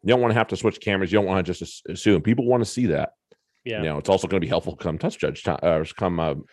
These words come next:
Speaker 1: T M O time
Speaker 2: Well, is
Speaker 1: as
Speaker 2: that, is
Speaker 1: well.
Speaker 2: that, was that the, the fault of the camera angles, or was that a fault of the, the video sta-, the, the, the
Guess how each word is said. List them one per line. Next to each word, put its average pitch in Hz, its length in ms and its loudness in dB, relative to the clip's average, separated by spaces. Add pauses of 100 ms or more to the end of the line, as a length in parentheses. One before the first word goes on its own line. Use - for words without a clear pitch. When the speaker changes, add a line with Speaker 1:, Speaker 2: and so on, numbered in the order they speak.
(240)
Speaker 1:
T 110 140 2
M 98 100 4
O 143 120 6
time 73 320 -4 (160)
Speaker 2:
Well, 185 100 6
is 156 120 4
Speaker 1:
as 185 140 2
Speaker 2:
that, - 80 0
is 147 140 4
Speaker 1:
well. 160 180 2 (360)
Speaker 2:
that, 190 200 -6
was 165 160 2
that 160 300 2 (360)
the, 147 300 -2
the 135 220 0
fault 139 320 2
of 127 60 -4
the 117 80 -2
camera 156 440 0
angles, 202 380 0
or 156 60 2
was 131 120 0
that 139 120 0
a 123 40 -4
fault 131 360 0
of 123 360 0
the, 110 220 -2 (480)
the 104 280 0 (400)
video 131 440 0
sta-, 127 360 -4
the, 123 320 -2
the, 117 400 -2
the 110 160 -4